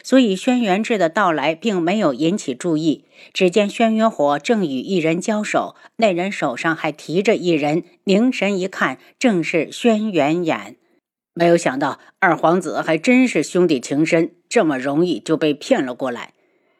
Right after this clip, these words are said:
带他们过来的蒙面人忽然站到对面，讥诮着开口。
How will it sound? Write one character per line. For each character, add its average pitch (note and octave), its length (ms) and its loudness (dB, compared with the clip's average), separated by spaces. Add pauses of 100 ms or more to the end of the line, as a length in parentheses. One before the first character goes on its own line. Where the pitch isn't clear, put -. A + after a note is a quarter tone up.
(100)
带 C#4+ 200 0
他 B3+ 160 -4
们 A#3+ 120 -2
过 A#3+ 200 0
来 F#3 120 -2
的 F#3 120 0
蒙 E3 280 -2
面 A3 220 -2
人 D#3+ 180 2
忽 B3+ 200 -2
然 G#3 200 -2
站 G#3 240 -4
到 F3+ 140 -4
对 G3 220 -2
面， F3+ 320 -2 (120)
讥 G#3+ 320 -4
诮 G3 320 -2
着 A#2 140 -6
开 E3 240 -6
口。 - 380 -10